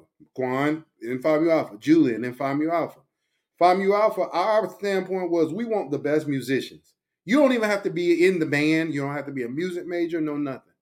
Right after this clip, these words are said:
We just want high musicianship and in high standards.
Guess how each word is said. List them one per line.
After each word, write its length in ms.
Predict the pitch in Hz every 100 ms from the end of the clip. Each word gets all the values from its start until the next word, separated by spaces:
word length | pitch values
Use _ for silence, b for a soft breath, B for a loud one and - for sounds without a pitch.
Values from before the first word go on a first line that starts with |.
| _ _ _ -
We 160 | 196
just 260 | 151 156 147
want 180 | 127 -
high 300 | - 185 185
musicianship 920 | 180 147 160 160 156 - 147 147 - _ _ _ _ -
and 400 | 131 117 113 117
in 220 | 143 120
high 400 | 113 - 185 160
standards. 680 | 143 - 160 110 - -